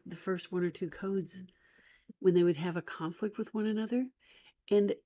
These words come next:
using those values, the knowledge of those values. And everybody started getting along better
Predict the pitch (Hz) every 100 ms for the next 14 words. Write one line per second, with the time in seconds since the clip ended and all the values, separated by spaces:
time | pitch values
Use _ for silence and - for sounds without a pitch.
0 | _ _ - 190 196 208 190 180 160 175
1 | 160 196 151 139 170 165 175 175 170 165
2 | 156 170 175 160 147 - _ _ _ -
3 | - - 185 185 180 202 202 226 202 196
4 | 185 160 175 175 165 156 165 170 147 131